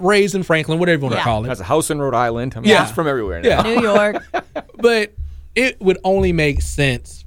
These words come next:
Speaker 1: for her to do that. Either she does it or Paramore, 'cause Paramore's from Franklin as well.
Speaker 2: Oh, I didn't know that.
Speaker 1: Yeah.
Speaker 3: Yeah.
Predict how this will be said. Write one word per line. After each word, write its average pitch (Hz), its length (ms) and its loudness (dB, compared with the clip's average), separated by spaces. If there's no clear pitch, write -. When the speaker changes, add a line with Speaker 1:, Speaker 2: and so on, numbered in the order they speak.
Speaker 1:
for 110 120 -4
her 120 480 2
to - 140 -8
do 135 220 2
that. 123 200 2
Either 143 440 0
she 220 300 -6
does 196 300 4
it 175 220 0
or 135 140 -2
Paramore, 107 580 0
'cause 127 140 -4
Paramore's 202 360 0
from 131 100 -2
Franklin 120 380 -2
as 101 120 -6
well. 135 440 -2
Speaker 2:
Oh, 427 120 -8
I - 20 -10
didn't 320 160 -8
know 180 80 -8
that. 214 280 -6
Speaker 1:
Yeah. 156 260 2
Speaker 3:
Yeah. - 120 -14